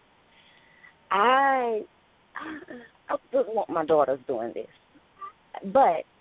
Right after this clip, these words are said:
I would not look down on them for doing it either because I'm doing it, you know. And, you know, I, but at the end of the day, I have to keep it open and honest with my children once they're old enough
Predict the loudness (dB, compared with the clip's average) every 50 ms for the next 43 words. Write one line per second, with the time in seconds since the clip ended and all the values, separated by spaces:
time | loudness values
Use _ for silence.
0 | _ _ _ _ _ _ _ _ _ _ _ _ _ _ _ _ _ -4 -2 0
1 | 2 2 2 2 0 -4 -8 -8 -4 0 0 0 0 _ _ _ _ _ _ _
2 | _ -6 -6 -4 -2 -4 -4 -6 -8 -10 -10 -10 -10 -10 -10 -12 -12 -12 -12 -12
3 | -12 -10 -10 -12 -12 -14 -16 -18 -16 -14 -12 -12 -12 -10 -12 -12 -12 -14 -18 -20
4 | -20 -14 -10 -8 -6 -6 -6 -8 -10 -12 -12 -12 -12 -12 -12 -14 -16 -18 -18 _
5 | -14 -12 -10 -8 -8 -8 -10 -12 _ _ -20 _ _ _ _ -6 -4 -2 -2 -2
6 | -2 -2 -4 -6 -8 -10 -12 -14 -14 -14 _ _ _ _ _ _ _ -6 -4 -2
7 | 0 2 2 2 2 2 2 2 4 4 2 0 0 -4 _ -4 2 4 4 4
8 | 4 2 2 2 2 2 4 4 4 4 4 2 0 2 2 2 2 0 -2 -6
9 | -10 -10 _ _ -18 -12 -6 -4 -2 0 0 -2 -2 -4 -8 -10 -10 -10 -10 -10
10 | -10 -10 -8 -10 -10 -12 -14 _ _ -12 -8 -8 -8 -8 -10 -6 -2 -2 -2 -2
11 | -2 -6 -12 -16 -16 -18 _ -20 -20 -20 -20 -20 -20 -20 -20 -20 -20 _ _ 0
12 | 4 4 4 4 4 0 0 2 2 4 6 6 6 6 4 4 0 -4 -6 -6